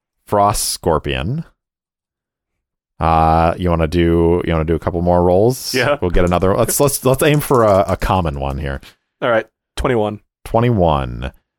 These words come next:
Speaker 1: Small.
Speaker 2: Um, thirty-four.
Speaker 1: Spider.
Speaker 2: Oh, yeah,
Speaker 1: Yeah.
Speaker 2: spiders.
Speaker 1: So frost spider.
Speaker 2: Yeah.
Speaker 1: They're all gonna be cold themed. Uh, do we want to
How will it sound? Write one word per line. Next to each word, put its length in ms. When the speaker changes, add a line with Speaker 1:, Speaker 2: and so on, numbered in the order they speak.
Speaker 1:
Small. 480
Speaker 2:
Um, 360
thirty-four. 760
Speaker 1:
Spider. 380
Speaker 2:
Oh, 60
yeah, 100
Speaker 1:
Yeah. 40
Speaker 2:
spiders. 460
Speaker 1:
So 200
frost 400
spider. 340
Speaker 2:
Yeah. 200
Speaker 1:
They're 140
all 200
gonna 120
be 80
cold 460
themed. 640
Uh, 240
do 120
we 80
want 340
to 580